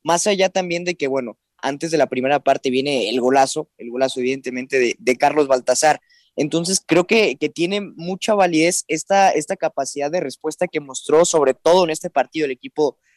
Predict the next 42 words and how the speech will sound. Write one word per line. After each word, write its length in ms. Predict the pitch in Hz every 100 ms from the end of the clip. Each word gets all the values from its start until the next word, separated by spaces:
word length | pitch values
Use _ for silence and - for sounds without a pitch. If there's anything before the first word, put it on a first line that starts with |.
| _
de 160 | - 151
Leones 340 | 170 175 170
Negros, 300 | 165 151 131
¿no? 140 | 143 175
Porque 440 | 151 - 131 123 - _ _
me 220 | - 156 151
parece 420 | 151 151 - 156
que 180 | 160 143
no, 600 | 147 156 175 180 185 - 110 - _
no 220 | 143 160
tuvo 320 | - 185 175
un, 220 | 180 180 -
un 180 | 165 175
rival 360 | 180 170 165
que 80 | 170
no 100 | 165
propuso 400 | 156 151 151 147
nada, 260 | 165 143 - _ _
¿no? 320 | 131 160 127
O 60 | 85
sea, 220 | 123 117
Coyotes 560 | - 123 135 180 165 -
sí 300 | - - 160
tuvo 480 | - 185 175 160 - - _
cierta 400 | - 156 143 175
propuesta 640 | 175 156 151 151 - 208 190
y, 40 | 139 123 131
y 60 |
tiene, 360 | - 143 175 160
insisto, 600 | 131 131 - 151 123 117
mucho 380 | - 147 156 190
valor 260 | 151 139 151
lo 140 | 151
que 100 | 139
hizo 160 | 131 151
el 60 |
equipo 240 | 127 139 151
de 60 |
la 80 | 131
U 40 | 139
D 100 | 139
G. 200 | 143